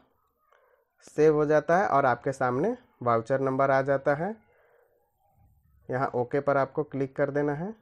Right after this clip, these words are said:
और आगे बढ़ना है। यहाँ आपको यस पर क्लिक कर देना है।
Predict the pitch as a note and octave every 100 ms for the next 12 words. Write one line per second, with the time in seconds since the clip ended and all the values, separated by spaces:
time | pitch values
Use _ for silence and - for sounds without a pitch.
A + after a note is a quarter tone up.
0 | _ _ _ _ _ _ - E3+ E3 A2+
1 | A2+ G#2+ G#2 A2 G#2+ A2+ A#2 _ _ _
2 | _ _ _ _ _ _ _ _ _ _
3 | _ _ _ _ _ _ _ _ _ _
4 | _ _ _ _ _ _ _ _ _ _
5 | _ _ _ _ _ _ _ _ _ _
6 | _ - C#3 D3 D#3 D3 D#3 C#3 D3 D3+
7 | - D3+ - D3+ D3+ D#3+ D3+ D3+ D#3 D#3
8 | E3